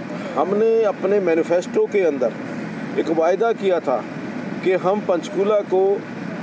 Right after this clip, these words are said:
pipe gas supply करेंगे। आज वो हमारे manifesto का एक बहुत बड़ा वायदा जो है आज हमने पूरा किया है, और सीएनजी गैस और ये जो प-, पाइप गैस है उसका उद्घाटन हुआ है, और एक महीने के अंदर तीनों पेट्रोल पंप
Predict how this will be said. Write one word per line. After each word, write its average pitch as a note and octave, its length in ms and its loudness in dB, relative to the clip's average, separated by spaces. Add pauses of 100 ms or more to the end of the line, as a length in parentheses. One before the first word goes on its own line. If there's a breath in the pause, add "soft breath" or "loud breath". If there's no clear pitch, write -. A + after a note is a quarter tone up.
pipe F#3 340 2
gas F3 220 2
supply D#3+ 360 0
करेंगे। B2+ 460 2 (520)
आज F3 320 4 (180)
वो E3+ 240 4
हमारे D3+ 320 2
manifesto D3 640 2
का F3+ 260 2
एक C3 220 0
बहुत G3+ 360 2
बड़ा D#3 220 2
वायदा C#3+ 440 2
जो C#3 240 4
है D3+ 120 2 (400)
आज C#3 240 2
हमने C#3+ 220 2
पूरा D3 340 0
किया D3+ 380 2
है, D3+ 120 0 (400)
और C3+ 180 2
सीएनजी F#3 560 0
गैस D3 400 2
और C3+ 120 2
ये B2+ 320 2
जो C#3 200 2
प-, B2+ 500 2
पाइप D#3 220 2
गैस C#3+ 340 0
है E3 220 2 (460)
उसका D3 260 0
उद्घाटन C#3 520 2
हुआ D#3 320 4
है, F3 100 -4 (400)
और C#3+ 180 4 (240)
एक G3+ 340 2
महीने E3 460 2
के E3+ 180 2
अंदर D3 300 2
तीनों F#3+ 460 2
पेट्रोल D#3 480 2
पंप D#3+ 280 0